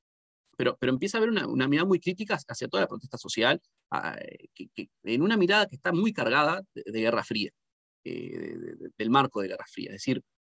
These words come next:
si bien nosotros decíamos en algún encuentro anterior, la, el escenario de Guerra Fría uno lo puede rastrear de los cuarenta, hay un, un, una subida de, de nivel, hay un cambio eh,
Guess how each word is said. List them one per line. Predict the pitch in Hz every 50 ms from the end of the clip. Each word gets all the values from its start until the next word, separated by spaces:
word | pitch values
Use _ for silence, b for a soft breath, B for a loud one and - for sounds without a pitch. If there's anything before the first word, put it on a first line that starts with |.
| _ _ _
si | - 120 107
bien | 107 131 151
nosotros | 160 147 151 175 165 160
decíamos | 160 143 139 - 170 160 151 - -
en | - -
algún | 95 104 127 143
encuentro | 139 135 143 147 147 151
anterior, | 143 139 139 170 190 156
la, | 110 85 - _ _ - _
el | - 90 80 87 95
escenario | 110 - - _ _ - - 120 147 175 165
de | 151
Guerra | 131 131 123
Fría | - 170 175
uno | 139 107
lo | 104 -
puede | - 165 143
rastrear | 131 - - 139 139
de | 123 120
los | 113 -
cuarenta, | 123 135 143 127 127 123 151 180 - _ _ _ _ _ _ _ _ _ _ _ _
hay | - 127 156 180 202 202 196 - -
un, | - 131 127 - 123 123 135 127 - -
un, | 120 120 113 117 113 - _ _ _ _ _ _ _ _ _ -
una | 117 139 143
subida | 139 - 135 131 170 214 220 185 139 120
de, | 117 113 -
de | - 120 117
nivel, | 113 120 131 175 202 180 147 151
hay | 165 147 143
un | 127 120 117 107 - - - - - - _ _ _ _ _ _ _ _ _
cambio | - 196 220 208 156 127 123 120 - 90 - _ _ _ _ _ _ -
eh, | - - - -